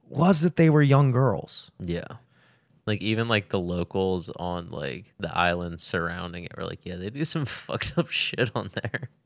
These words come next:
Speaker 1: That is what's actually disturbing. Like I said, would I, would anyone be disturbed if they found out that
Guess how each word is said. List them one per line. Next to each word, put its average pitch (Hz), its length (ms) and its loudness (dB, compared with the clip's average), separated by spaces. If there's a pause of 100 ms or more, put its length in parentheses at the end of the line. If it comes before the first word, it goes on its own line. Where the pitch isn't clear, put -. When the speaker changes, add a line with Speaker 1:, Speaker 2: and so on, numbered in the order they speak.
(120)
Speaker 1:
That 277 380 8 (760)
is 247 500 4 (300)
what's 196 360 8 (140)
actually 202 640 6
disturbing. 160 640 4 (720)
Like 240 300 8
I 294 100 12
said, 262 440 8 (880)
would 202 300 10
I, 277 200 10
would 220 280 10
anyone 311 440 10
be 269 140 4
disturbed 214 500 8
if 160 100 4
they 190 140 10
found 190 360 8
out 156 420 10 (560)
that 147 460 10